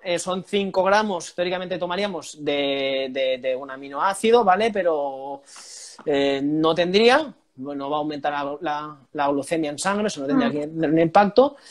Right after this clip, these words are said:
Speaker 1: Y el multivitamínico, no, pero te digo yo una reflexión. Si estamos intentando hacer un efecto como antioxidante con el ayuno, ¿para qué metes más antioxidantes? ¿Para qué vas a crear una interferencia con el anti-, con el multivitamínico? Tómatelo en el momento que vas a hacer la primera ingesta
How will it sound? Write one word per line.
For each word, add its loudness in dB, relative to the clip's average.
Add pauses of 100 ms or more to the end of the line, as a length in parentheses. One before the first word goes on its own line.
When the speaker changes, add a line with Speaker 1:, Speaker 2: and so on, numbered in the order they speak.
(800)
Speaker 1:
Y 8
el 8
multivitamínico, 4
no, 4
pero 2
te -2
digo 0
yo 0
una -6
reflexión. -8
Si -12
estamos -8
intentando -4
hacer -6
un 0
efecto -2 (220)
como 0
antioxidante 2
con -4
el -2
ayuno, 2
¿para 4
qué -2
metes -2
más -6
antioxidantes? -4
¿Para -6
qué 0
vas 6
a -6
crear -2
una 0
interferencia -2
con -2
el -10
anti-, -20
con -4
el -12
multivitamínico? -10 (600)
Tómatelo 6
en 2
el 0
momento 0
que 2
vas 0
a -2
hacer 0
la 0
primera -2
ingesta -4